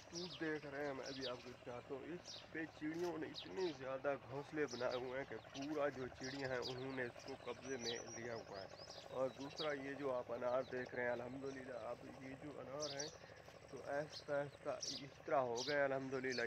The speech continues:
ये देखें आप, ये देखें, और ये कुछ ही दिनों में ये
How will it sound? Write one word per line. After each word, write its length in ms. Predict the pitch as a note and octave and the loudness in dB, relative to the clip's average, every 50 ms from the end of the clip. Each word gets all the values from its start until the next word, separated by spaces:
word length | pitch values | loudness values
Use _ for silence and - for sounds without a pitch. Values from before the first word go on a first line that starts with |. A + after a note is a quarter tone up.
| A2+ A#2 | 4 4
ये 120 | B2 A#2+ A2+ | 2 2 4
देखें 320 | - A2 - - A#2+ G#2+ | 2 0 0 2 0 0
आप, 200 | G2+ G2+ G2+ G2+ - - - - - - - - - - - - - - - - - B2+ A#2+ A#2+ | 2 0 -2 -4 -6 -10 -16 -12 -8 -8 -6 -6 -6 -6 -8 -10 -12 -12 -6 -6 -4 -4 0 2
ये 160 | B2 B2 A#2+ | 2 4 4
देखें, 340 | A2 A2 G#2 - - G2+ G2+ - - - - - - - - - - - - A#2 | 4 4 2 2 0 -6 -6 -6 -8 -10 -12 -10 -10 -8 -6 -4 -4 0 2 4
और 420 | A#2 A#2 A#2 A#2 A2+ A2 A2 G#2+ G#2+ A2 A2 G#2+ G2+ E2 - - - - - - - C#3+ | 6 6 6 6 8 6 6 6 6 6 4 4 4 2 -2 -8 -12 -12 -16 -16 -12 -6
ये 160 | C3+ C#3+ C#3+ C3+ | -2 -2 -2 -2
कुछ 260 | - - - D#3 D#3+ - - | -2 -2 -2 -2 -2 -4 -4
ही 120 | - E3 D3 | -4 -2 -2
दिनों 280 | D3 D3 D3 D3+ D3+ D3 | 0 0 2 2 2 2
में 180 | C#3 C3+ C3+ C3 | 4 4 4 4
ये 200 | C3 B2+ C3 B2+ | 4 4 4 4